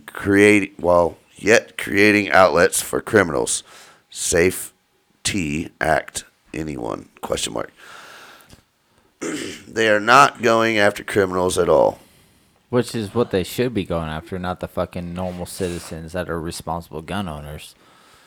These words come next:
Speaker 1: They are punishing just responsible gun owners. They have an agenda to disarm you and will use whatever means they can to do so.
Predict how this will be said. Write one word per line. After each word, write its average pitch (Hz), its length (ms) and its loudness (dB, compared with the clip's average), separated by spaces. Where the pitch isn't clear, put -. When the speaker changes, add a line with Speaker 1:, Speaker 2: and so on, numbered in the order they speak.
Speaker 1:
They 92 160 2
are 82 100 2
punishing 113 760 0
just 107 400 2
responsible 107 880 2
gun 90 260 0
owners. 65 460 -8
They 104 140 2
have 135 140 6
an 135 60 4
agenda 101 480 0
to 87 120 -2
disarm 87 580 0
you 80 300 -4
and 85 220 -4
will 87 100 -2
use 87 320 -4
whatever 98 360 4
means 95 340 -4
they 87 120 -4
can 87 280 -6
to 82 80 -6
do 76 200 -4
so. 55 380 -6